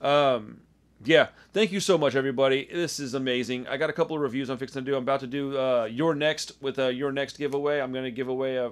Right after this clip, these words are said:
copy of that movie, and I'm doing The King of Staten Island, uh, just 'cause I, I want to, and I'm doing a Freddy Krueger giveaway on that one. So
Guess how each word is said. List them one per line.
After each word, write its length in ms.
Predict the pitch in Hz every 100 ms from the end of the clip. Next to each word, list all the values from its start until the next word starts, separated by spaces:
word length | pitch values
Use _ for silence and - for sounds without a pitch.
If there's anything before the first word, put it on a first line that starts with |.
| -
copy 280 | 131 117 127
of 60 |
that 160 | 127 123
movie, 320 | 131 123 127 - - -
and 120 | - 127
I'm 100 | 127
doing 200 | 143 131
The 60 |
King 180 | 123 139
of 80 | 127
Staten 260 | 139 123
Island, 360 | 123 127 127 120 - - - _
uh, 460 | - 120 117 117 - - - _ _ _ _ _ _ _ -
just 180 | 123 127
'cause 140 | 147
I, 180 | 135 127 -
I 80 | 120
want 240 | 113 123
to, 220 | - 139 139
and 240 | 123 120
I'm 120 | 120
doing 180 | 120 123
a 60 | 110
Freddy 280 | - 127
Krueger 280 | 117 127 117
giveaway 380 | 104 110 107 110
on 120 | 104
that 180 | 101 101
one. 140 | 101 104
So 260 | 123 113